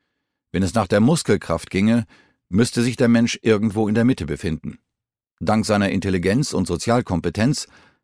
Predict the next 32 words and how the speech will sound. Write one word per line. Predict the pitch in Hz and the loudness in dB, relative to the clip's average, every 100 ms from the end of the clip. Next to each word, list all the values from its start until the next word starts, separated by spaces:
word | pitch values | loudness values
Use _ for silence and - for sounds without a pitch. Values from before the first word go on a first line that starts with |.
| _ | _
hat | - 117 | -4 0
er | 113 | 0
sich | 113 107 | 0 -2
jedoch | 110 107 | 0 0
an | - | 0
die | 113 127 | 0 -2
Spitze | - 95 - | -2 -4 -4
gesetzt. | 76 71 76 - - _ _ _ _ _ _ _ _ _ | -6 -6 -6 -8 -14 _ _ _ _ _ _ _ _ _
Es | 110 | -4
ist | 107 - | -4 0
daher | 104 101 101 | 2 4 4
nur | 120 120 | 4 6
logisch, | 117 143 95 82 - - - _ _ - | 4 4 2 0 -4 -12 -20 _ _ -4
dass | 98 | 0
auch | 98 95 - | 2 0 0
innerhalb | 135 135 120 113 | 2 4 4 2
der | - 104 | 2 0
Art | 92 92 - - | 0 0 -2 -4
die | 87 | -6
Stellung | - 101 117 123 | 0 2 4 2
von | - 98 | 2 0
der | 87 - | 0 -2
Intelligenz | 82 87 82 98 127 - | -4 -4 0 0 0 -2
und | 87 | -4
Sozialkompetenz | 85 78 104 104 - 82 76 87 82 | -4 0 0 0 0 -4 -2 -4 -2
abhängt | 85 87 101 120 - _ _ _ _ - | -2 -2 0 0 -2 _ _ _ _ -4
und | 104 95 | -2 2
nicht | 110 - - | 2 2 -4
von | 139 135 | -2 2
der | 123 | 0
schieren | - 104 87 92 | 0 0 2 2
Muskelkraft. | 110 98 85 76 78 - - | 2 0 -4 -4 -4 -6 -12